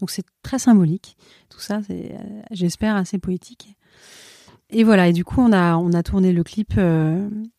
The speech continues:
euh, sur, sur une plage, pas très loin d'ici. Ça, c'est tout, tout s'est très, très bien passé. Enfin, c'était un, un, un très, un très chouette moment. Et j'ai décidé de sortir le, le clip et la musique, euh, le huit février deux mille vingt et un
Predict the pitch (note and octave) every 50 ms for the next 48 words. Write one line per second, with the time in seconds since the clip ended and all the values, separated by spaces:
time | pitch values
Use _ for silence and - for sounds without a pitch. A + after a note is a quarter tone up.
0 | _ _ _ _ _ A3 G3 F#3+ G3 G#3 G#3 A3 A3+ - - - - - - -
1 | - - - - A#3 A3+ - - - - G3 F3+ F3 E3 E3 - - F#3 E3+ E3+
2 | E3 - - F3 F3 F#3 F#3 F#3 F3 E3 - F3+ F3+ - - F3 F3+ F3 D#3+ D#3+
3 | D3+ - - A3+ C#4 - _ - - F#3+ F3 G3 F#3 - - - - - - -
4 | - F#3+ - - - - G3+ - - G#3 G3 F#3 E3+ F#3 E3+ E3 - - F#3+ F#3+
5 | G3+ G3 - - F3+ F3+ F3 - - - - F#3+ F#3+ G3 G3+ - - G#3+ G#3 G#3+
6 | - - - - G#3 - - - - F#3+ F3+ - - - A#3+ A#3 - - F#3 E3
7 | E3 G3+ B3 - _ - - - - - - - - - - - - _ _ -
8 | B3+ A#3 A3+ A3+ G#3 G3 - - F#3+ F#3+ F#3+ - - F#3+ E3+ - - - A3 A3
9 | G#3+ G3 F#3 F3 E3+ E3 D#3+ D#3+ D#3+ - - - A3 - - G#3 F3 E3+ D#3+ D#3
10 | D3+ D3 D#3 F3+ F#3+ - - - - E3+ D#3 D#3+ D#3+ E3+ F#3 E3 - G3+ F3+ F3+
11 | F#3+ F#3 F3 E3 E3 D#3 D3+ D#3+ D3+ - - E3 E3+ F#3+ A3